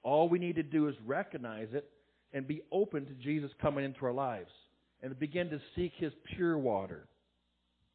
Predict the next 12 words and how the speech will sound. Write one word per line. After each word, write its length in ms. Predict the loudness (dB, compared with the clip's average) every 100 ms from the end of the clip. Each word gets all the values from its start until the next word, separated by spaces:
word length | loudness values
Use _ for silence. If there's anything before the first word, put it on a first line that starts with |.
| _ _ _
Therefore, 420 | 2 2 4 2 4
when 140 | 2
the 80 | 2
woman 340 | 0 -2 -2 0
passed 460 | 4 4 2 2
by 260 | 4 6 4
Jesus 460 | 0 -4 -4 -4 -10 -6
during 240 | -4 -4
this 120 | -6 -10 _ _ _ -4
funeral 300 | 0 2 0
procession, 580 | -2 -4 -4 -6 -8 -12 _ _ _ _ _ -8
Jesus 280 | -6 -6